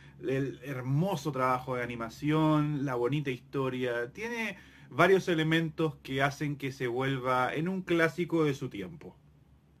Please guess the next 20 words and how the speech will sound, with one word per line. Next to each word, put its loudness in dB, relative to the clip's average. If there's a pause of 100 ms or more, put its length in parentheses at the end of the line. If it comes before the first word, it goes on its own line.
(280)
Pasando 2
ahora 6
a 6
un 2
gusto 2
culposo. -4 (720)
Brothers 2
Grimm, 0 (120)
los -2
hermanos 0
Grimm. -4 (400)
Esta 2
es 6
fácilmente 2
la 2
peor 2
película 4
de 6
Terry 6
Gilliam. -2